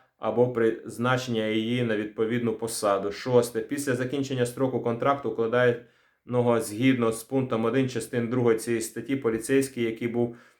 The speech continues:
стороною в цьому контракті за рішенням керівника, якому надано право приймати на службу, може продовжити службу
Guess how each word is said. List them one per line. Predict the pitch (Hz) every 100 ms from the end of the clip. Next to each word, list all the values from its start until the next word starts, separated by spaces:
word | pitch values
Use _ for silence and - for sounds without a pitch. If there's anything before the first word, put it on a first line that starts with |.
| -
стороною | - 123 123 123 123 117
в | 113
цьому | - 120 110
контракті | 117 113 123 123 120 110 107
за | 104 117
рішенням | 127 120 123 113 113 - _ _
керівника, | 117 117 120 120 120 120
якому | 113 - 120 113
надано | 117 113 110 107
право | 117 113 110
приймати | 104 110 110 110 107
на | 110
службу, | 107 120 113 104
може | 107 110 110
продовжити | - 107 104 120 127 117 117 113
службу | - 123 123 117 110